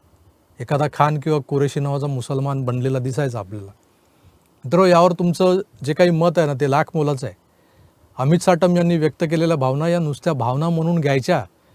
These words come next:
की वाढत्या हिरव्या संकटाचा धोका लक्षात घेत त्यावर सकारात्मक विचार करायचा,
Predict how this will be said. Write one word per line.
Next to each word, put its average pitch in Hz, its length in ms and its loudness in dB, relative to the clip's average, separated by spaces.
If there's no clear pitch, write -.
की 151 60 0
वाढत्या 139 440 4
हिरव्या 151 400 6
संकटाचा 160 640 0
धोका 139 300 -2
लक्षात 151 340 -2
घेत 143 220 -4
त्यावर 147 260 2
सकारात्मक 156 640 -2
विचार 143 360 -2
करायचा, 117 420 -6